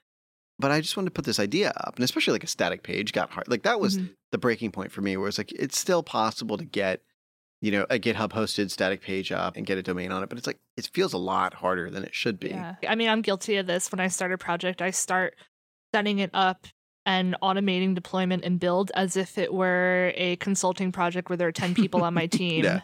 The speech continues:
Speaker 2: and
Speaker 1: yeah.
Speaker 2: we're being paid ten thousand dollars a week to build it. And it's really just, like, a pixel art thing.
Speaker 1: Yeah,
Speaker 2: <laughs> Like
Speaker 1: yeah, yeah. Well, I had a joke site I made a couple weeks ago, which was essentially, like, has my Equifax account been hacked kind of thing after the leak.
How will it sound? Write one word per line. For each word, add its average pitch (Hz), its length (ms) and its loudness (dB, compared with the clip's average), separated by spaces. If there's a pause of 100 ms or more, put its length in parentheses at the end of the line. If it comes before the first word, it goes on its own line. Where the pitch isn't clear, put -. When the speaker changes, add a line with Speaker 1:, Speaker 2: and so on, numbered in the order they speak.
(140)
Speaker 2:
and 190 100 4
Speaker 1:
yeah. - 40 2
Speaker 2:
we're 190 80 2
being 185 260 0
paid 175 320 0
ten 175 140 -2
thousand 170 260 0
dollars 170 320 0
a 170 60 0
week 156 160 -6
to 190 80 -2
build 165 260 -2
it. 165 220 -2
And 185 180 2
it's - 260 -4
really 180 320 -2
just, 165 360 -4
like, 170 260 -2 (220)
a - 80 -2
pixel - 500 -10
art 98 240 -8 (180)
thing. 117 360 -2
Speaker 1:
Yeah, 165 120 6
Speaker 2:
<laughs> - 40 -10
Like 196 160 2
Speaker 1:
yeah, 254 240 6 (180)
yeah. 131 220 2 (440)
Well, 196 140 6
I - 20 0
had 226 120 -2
a - 20 -4
joke 151 300 2
site 131 320 2
I 104 80 2
made 107 200 2
a 104 40 -4
couple 104 240 0
weeks 98 240 0
ago, 98 180 2
which 95 240 -4
was 98 160 -2 (320)
essentially, 98 480 0
like, 90 300 -4 (100)
has 95 260 2
my 85 480 0
Equifax - 760 -4 (260)
account - 260 -2
been 90 140 -2
hacked 82 460 -4
kind 92 180 -6
of 92 60 -8
thing - 240 -8
after - 260 -8
the - 80 -10
leak. - 300 -6